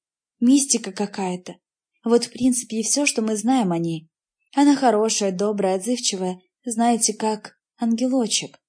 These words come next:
Мне кажется, она тут была счастлива. У женщины заслезились глаза,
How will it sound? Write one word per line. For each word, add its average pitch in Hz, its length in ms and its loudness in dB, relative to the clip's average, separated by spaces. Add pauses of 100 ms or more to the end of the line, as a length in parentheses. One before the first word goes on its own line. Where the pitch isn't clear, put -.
(260)
Мне 226 180 2
кажется, 240 460 0
она 196 280 -2
тут 196 260 -6
была 175 400 -6
счастлива. 190 640 -6 (1600)
У 240 120 4
женщины 269 500 6
заслезились 202 680 0
глаза, 156 500 -4